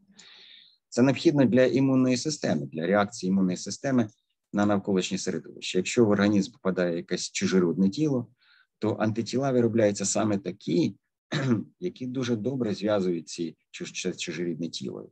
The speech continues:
Те-, теж вони називаються антигени, які зв'язують антиген. Ну, антигени бувають, утворюються і всередині самого організму, <clears throat> скажімо, в процесі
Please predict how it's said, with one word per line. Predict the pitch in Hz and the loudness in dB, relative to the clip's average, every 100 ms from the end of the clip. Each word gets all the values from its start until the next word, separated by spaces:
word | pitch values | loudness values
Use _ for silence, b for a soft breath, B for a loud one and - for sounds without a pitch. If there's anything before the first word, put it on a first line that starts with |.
| _ | _
Те-, | - | -12
теж | 120 - | -10 -6
вони | 80 76 | -4 -4
називаються | 73 78 69 69 71 | -6 -8 -8 -10 -8
антигени, | 90 85 80 - _ _ | -8 -10 -14 -18 _ _
які | - | -12
зв'язують | 110 127 117 98 92 | -4 -4 -2 -8 -8
антиген. | 98 92 - _ B B B B - | -8 -10 -16 _ B B B B -2
Ну, | |
антигени | 104 98 92 95 92 | 2 2 2 2 2
бувають, | 85 87 90 82 - _ _ _ | 2 0 0 -2 -8 _ _ _
утворюються | - - 82 82 73 80 | -20 -10 -8 -8 -8 -10
і | 80 87 | -10 -10
всередині | - - 82 80 80 | -12 -10 -8 -6 -6
самого | 104 156 147 | -2 2 2
організму, | 107 107 101 95 95 _ 175 196 - | 2 0 0 0 -2 _ 2 4 4
<clears throat> | 170 131 107 | 4 4 2
скажімо, | - 101 101 104 | -2 -6 -2 -2
в | |
процесі | 104 110 95 - | -4 -4 -4 -4